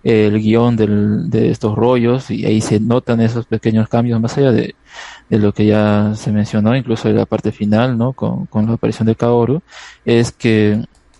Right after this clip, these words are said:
hay un plan detrás, ¿no? Y lo que quieren hacer esos personajes, principalmente Gendo y compañía, pues, tratar de todo llevarlo a ese camino, ¿no?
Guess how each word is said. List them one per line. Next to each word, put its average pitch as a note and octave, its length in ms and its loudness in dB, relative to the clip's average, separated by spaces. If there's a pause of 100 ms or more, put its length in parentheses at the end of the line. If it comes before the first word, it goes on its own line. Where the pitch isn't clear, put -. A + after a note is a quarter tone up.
(180)
hay C3 240 2
un D3+ 300 0
plan B2 360 0
detrás, - 420 -8
¿no? A#2 160 0
Y A#2+ 80 0
lo A2 140 -2
que - 100 -10
quieren C#3 440 0
hacer A2+ 240 0
esos A#2 160 -4
personajes, A2 280 -2
principalmente G#2 480 -2
Gendo G#2+ 440 0
y F#3+ 160 -8
compañía, A#2+ 580 0
pues, A2+ 320 -4 (400)
tratar A#2 320 2
de A#2 160 2
todo C3 340 0
llevarlo A#2 380 2
a - 20 2
ese A2 200 -4
camino, - 420 -10
¿no? A#2+ 260 -4